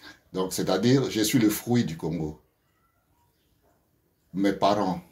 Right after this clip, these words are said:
sont originaires du nord, plus précisément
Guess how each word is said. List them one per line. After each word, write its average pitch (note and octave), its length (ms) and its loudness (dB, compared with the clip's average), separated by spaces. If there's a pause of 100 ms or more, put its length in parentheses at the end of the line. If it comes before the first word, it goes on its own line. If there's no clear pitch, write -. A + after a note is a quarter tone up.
(680)
sont F#2+ 460 0 (260)
originaires F2+ 640 -4
du D#2 160 -12
nord, A#2+ 360 0 (1120)
plus G#2 200 2
précisément F2 880 -2